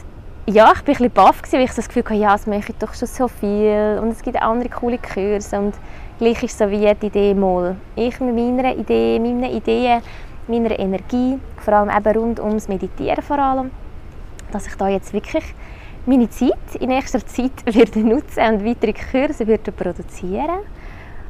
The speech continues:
Aber gell, ich bin jetzt Mami und jetzt kann ich nicht mehr so in dem Tempo, wie ich das einmal gerne gemacht habe, ähm, jetzt etwas umsetzen. Und so geht's jetzt halt einen Moment, bis ein frischer Kurs kommt. Aber, jetzt kommt das grosse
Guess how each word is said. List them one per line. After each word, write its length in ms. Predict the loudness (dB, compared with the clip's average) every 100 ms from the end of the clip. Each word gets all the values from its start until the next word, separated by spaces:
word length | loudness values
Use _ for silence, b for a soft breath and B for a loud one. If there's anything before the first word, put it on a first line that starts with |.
| B
Aber 220 | 0 0
gell, 300 | 2 2 2 0
ich 140 | -8
bin 140 | 0 2
jetzt 220 | 2 2
Mami 380 | 0 0 0 -2
und 240 | -2 -2 -6 -12 -4
jetzt 320 | -4 -6 -14
kann 320 | -12 -4 -2
ich 140 | -2 -2
nicht 140 | -2
mehr 100 | -2
so 320 | 0 2 2 0
in 100 | -2
dem 200 | 0 0
Tempo, 680 | 2 2 2 -2 2 4 4 4
wie 120 | 0 0
ich 80 |
das 140 | 2 2
einmal 180 | 2 2
gerne 260 | 2 0 -4 -12 -14 -4
gemacht 400 | -2 -2 -6 -4
habe, 200 | -4 -2 -4
ähm, 160 | -2
jetzt 160 | -2 -4
etwas 240 | -8 -6
umsetzen. 540 | -4 -2 -4 -4 -8 -8 -12 B B B B B B B -10 -4
Und 220 | -4 0
so 320 | 0 2 0
geht's 280 | 0 0 0
jetzt 120 | 0 2
halt 120 | 2
einen 80 | 2
Moment, 320 | 2 0 0
bis 140 | -4
ein 60 | -2
frischer 280 | -4 -4 -10
Kurs 380 | -8 -10 -10
kommt. 480 | -6 -2 0 -2 -4 2
Aber, 600 | 4 4 2 2 2 2
jetzt 180 | 0 -4
kommt 140 | -6
das 80 | -4
grosse 320 | -6 -6